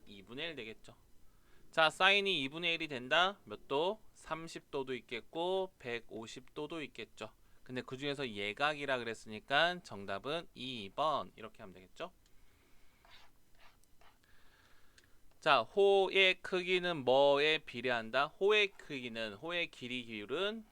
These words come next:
중심각의 크기, 중심각에 비례한다. 그쵸? 호의 길이, 호 에이비 대 호 비씨 대 호 씨에이가 삼 대 사 대 오란 말은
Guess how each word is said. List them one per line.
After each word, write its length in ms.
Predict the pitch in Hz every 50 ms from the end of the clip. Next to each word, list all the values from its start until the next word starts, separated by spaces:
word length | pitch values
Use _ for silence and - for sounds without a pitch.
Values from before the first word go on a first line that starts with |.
| - - - - _
중심각의 1080 | - - - 120 123 127 127 - - 175 180 180 156 151 135 110 107 120 127 135 135
크기, 340 | - - - - 123 - - - - -
중심각에 720 | - - 110 113 110 139 147 147 139 131 110 104 104 127 123 -
비례한다. 800 | - - 107 107 110 127 139 139 131 98 90 92 107 104 - - _ _ _ _ - - - -
그쵸? 300 | - - - - 143 139
호의 280 | 139 139 175 185 175 160
길이, 160 | 147 131 120
호 260 | 127 151 170 170 156 -
에이비 440 | 123 131 139 147 156 147 135 117 107
대 420 | 113 127 135 131 117 104 98 92 - - - - _ _
호 260 | - 156 165 170 160 - -
비씨 540 | 135 123 120 113 - - - 139 135 127 127
대 280 | 131 135 143 139 123 104 101 -
호 220 | - 151 156 156
씨에이가 840 | 147 - - - 165 175 170 160 147 135 127 123 - 139 135 123 120
삼 320 | - - - 170 175 175
대 140 | 165 170 170
사 280 | - - 127 117 113 110
대 120 | 127 127 -
오란 360 | - 107 113 127 135 139 135
말은 400 | 123 110 104 107 135 170 185